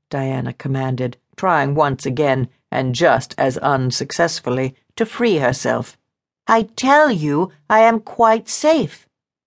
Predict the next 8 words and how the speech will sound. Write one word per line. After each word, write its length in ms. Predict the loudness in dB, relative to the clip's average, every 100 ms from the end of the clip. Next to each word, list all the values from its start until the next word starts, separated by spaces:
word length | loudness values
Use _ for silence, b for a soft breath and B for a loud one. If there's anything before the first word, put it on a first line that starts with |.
| _ _ _ 0
The 120 | 4
road 360 | 6 4 4
from 220 | 2 2 4
Wilton 580 | 4 4 2 0 0
is 260 | 0 -2 -2
in 180 | -4 -2 0
excellent 600 | -2 -2 -2 0 -2 -4
condition, 640 | -2 0 0 -2 -4